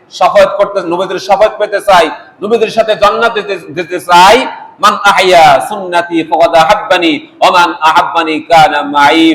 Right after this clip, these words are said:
ফিল জান্নাহ", যে ব্যক্তি আল্লাহর নবীদের সুন্নতকে ভালোবাসলো, সেজন্য আমি রাসূলকে ভালোবাসলো, যে আমাকে ভালোবাসবে সে আমার সাথেই জান্নাতে বসবাস করবে।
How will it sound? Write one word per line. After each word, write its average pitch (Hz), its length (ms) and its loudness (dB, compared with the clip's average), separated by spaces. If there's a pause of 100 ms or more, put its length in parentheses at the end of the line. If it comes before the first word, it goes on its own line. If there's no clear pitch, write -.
ফিল 143 180 -6
জান্নাহ", 117 520 -8 (1040)
যে 151 80 0
ব্যক্তি 170 320 -2
আল্লাহর 160 360 4
নবীদের 160 460 -2
সুন্নতকে 180 500 -8
ভালোবাসলো, 180 840 0 (120)
সেজন্য 175 300 -4
আমি 175 180 0
রাসূলকে 185 440 -2
ভালোবাসলো, 143 680 0 (220)
যে 160 160 -4
আমাকে 190 380 0
ভালোবাসবে 170 640 0
সে 185 160 -8
আমার 160 340 0
সাথেই 190 380 -6
জান্নাতে 156 460 -6
বসবাস 135 440 -6
করবে। 101 400 -10